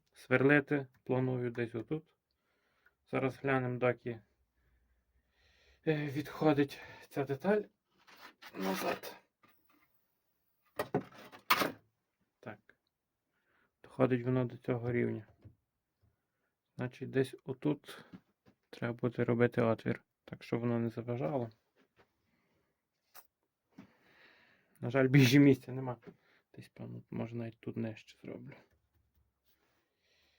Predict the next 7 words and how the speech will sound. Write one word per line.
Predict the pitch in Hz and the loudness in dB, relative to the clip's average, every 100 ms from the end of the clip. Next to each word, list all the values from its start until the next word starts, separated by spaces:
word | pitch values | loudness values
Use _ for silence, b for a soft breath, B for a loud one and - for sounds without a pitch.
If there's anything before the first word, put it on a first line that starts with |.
| _ | _
Так, | - 185 | -6 -6
поїхали. | _ 165 202 190 131 120 B B B B B B B B B B _ - _ _ - - _ _ _ _ _ _ _ _ _ _ _ _ _ _ _ _ _ _ _ _ _ B B B B B | _ 4 4 2 -6 -8 B B B B B B B B B B _ -20 _ _ -20 -20 _ _ _ _ _ _ _ _ _ _ _ _ _ _ _ _ _ _ _ _ _ B B B B B
І | B - | B 2
так, | 131 110 | 2 4
зробив | 127 127 131 | 4 8 6
собі | 127 120 | 4 0
міточку. | 131 147 165 - 190 | 2 2 -2 2 4